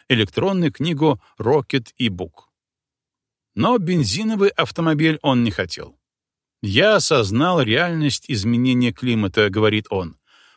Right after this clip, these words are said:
«Плюс мне казалось, что мы продолжаем воевать на Ближнем Востоке, потому что нуждаемся в нефти». Методичный по натуре, он составил таблицу для расчета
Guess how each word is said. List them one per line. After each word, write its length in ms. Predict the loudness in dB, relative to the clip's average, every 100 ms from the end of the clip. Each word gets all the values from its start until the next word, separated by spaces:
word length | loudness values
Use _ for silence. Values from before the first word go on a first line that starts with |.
| _
«Плюс 420 | -4 -2 -2 -2
мне 240 | 0 0 2
казалось, 520 | 0 0 0 0 -2
что 240 | -2 -2
мы 260 | -2 -2 -2
продолжаем 720 | 0 2 0 2 0 2 2
воевать 560 | 2 2 0 0 -2 -4
на 100 | -2
Ближнем 440 | -2 0 0 0
Востоке, 600 | 0 -2 -4 0 0 -2 -6 -14
потому 320 | -8 -4 -4
что 320 | -2 0 0 -2 -4
нуждаемся 800 | -2 -2 0 2 2 -2 -4 -6
в 60 |
нефти». 400 | -6 -12 -14 -16 _ _ _ _ _ _ _ _ _ _ _ _ _ _ _ _ _ _
Методичный 760 | 0 2 2 2 -2 -2 -2 -2
по 140 | 0
натуре, 560 | 0 0 -2 0 0 0
он 220 | 0 0 0
составил 600 | -2 -2 0 2 2 2
таблицу 600 | 0 0 -4 -6 -6 0
для 140 | 2
расчета 640 | 2 -2 -4 -4 0 0